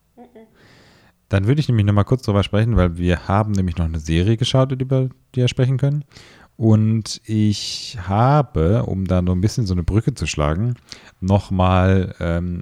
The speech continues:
Speaker 2: alleine, äh, bin ich ins, ich bin alleine ins Kino gegangen während der Pandemie. Äh, hab mir mutig meine Maske aufgesetzt, über die Nase gezogen, wie man's machen sollte.
Speaker 1: Mhm.
Speaker 2: Nur über die Nase. So ein kleiner, schmaler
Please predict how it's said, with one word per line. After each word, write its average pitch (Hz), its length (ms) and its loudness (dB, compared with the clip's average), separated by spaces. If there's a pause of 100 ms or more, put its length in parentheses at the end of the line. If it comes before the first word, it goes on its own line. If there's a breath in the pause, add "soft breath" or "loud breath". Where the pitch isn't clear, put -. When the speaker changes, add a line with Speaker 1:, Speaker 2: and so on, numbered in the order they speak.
Speaker 2:
alleine, 95 800 2 (920 soft breath)
äh, 98 380 2
bin 98 140 0
ich 98 60 2
ins, 90 180 -4
ich - 40 -20
bin 107 120 0
alleine 110 320 4
ins 160 100 -2
Kino 123 200 2
gegangen 87 340 0
während 90 180 -2
der 85 60 -2
Pandemie. 87 640 -4 (340)
Äh, 101 60 -8
hab 98 260 -2
mir 95 120 -2
mutig 104 320 -2
meine 98 180 0
Maske 101 320 -4
aufgesetzt, 123 640 -4
über 98 280 0
die 90 100 2
Nase 95 320 2
gezogen, 117 460 0
wie 110 60 -2
man's 104 200 -2
machen 107 180 -2
sollte. 113 260 -4
Speaker 1:
Mhm. 196 260 -12
Speaker 2:
Nur 98 160 6
über 110 180 4
die 113 80 0
Nase. 123 360 0 (600 loud breath)
So 92 80 -12
ein 90 40 -14
kleiner, 92 300 -6
schmaler 95 480 -14